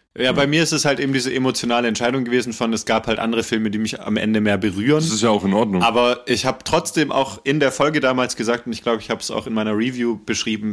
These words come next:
Speaker 1: so in zehn Jahren wird man den nochmal ausgraben und sich denken, „Leck mich fett, ist das ein guter
Speaker 2: Ja,
Speaker 1: Film.“
Speaker 2: ja.
Speaker 1: Also der, der wird den Test of Time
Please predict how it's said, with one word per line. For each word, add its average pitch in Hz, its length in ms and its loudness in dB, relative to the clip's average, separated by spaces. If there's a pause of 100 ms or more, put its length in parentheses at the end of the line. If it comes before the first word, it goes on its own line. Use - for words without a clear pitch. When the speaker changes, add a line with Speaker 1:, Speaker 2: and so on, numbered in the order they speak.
(140)
Speaker 1:
so - 160 -6
in 110 220 -6
zehn 139 360 2
Jahren 131 380 2
wird 123 140 0
man 123 120 2
den 120 140 2
nochmal 113 240 0
ausgraben 123 400 0
und - 20 -4
sich 110 140 -6
denken, 117 240 -4
„Leck 120 520 -4
mich 135 300 -2
fett, 143 240 -4
ist - 200 -8
das 127 120 -6
ein 123 140 -4
guter 131 240 -2
Speaker 2:
Ja, 98 80 0
Speaker 1:
Film.“ 117 220 -2 (180)
Speaker 2:
ja. 98 160 0
Speaker 1:
Also 117 160 0
der, 131 140 2
der 123 220 0
wird 151 300 0
den 120 440 0
Test - 340 -2
of 117 160 -2
Time 135 540 -2